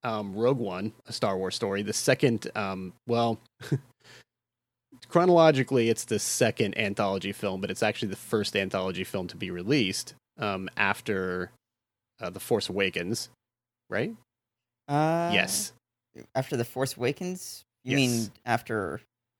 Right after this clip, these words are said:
Speaker 2: no, like, anthology film, it would be af-, it would be before, chronologically, it was released after Force Awakens, yes, but was released before Solo for anthology films?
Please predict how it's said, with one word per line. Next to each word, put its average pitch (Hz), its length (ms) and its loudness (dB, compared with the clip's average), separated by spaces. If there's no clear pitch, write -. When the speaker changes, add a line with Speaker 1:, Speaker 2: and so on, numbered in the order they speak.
Speaker 2:
no, 135 380 4
like, 117 180 4
anthology 135 560 2
film, 120 240 -2
it 113 60 0
would 117 160 0
be 107 220 -4
af-, 107 240 0
it 120 80 -4
would 120 100 -2
be 123 140 -4
before, 120 720 4
chronologically, 196 640 6
it 151 40 8
was 139 140 6
released 139 300 4
after 123 240 4
Force 123 260 -2
Awakens, 113 460 -2
yes, 120 480 4
but 110 420 6
was 117 380 0
released 127 360 0
before 139 640 4
Solo 151 760 2
for 147 180 -6
anthology 143 540 0
films? 165 540 -8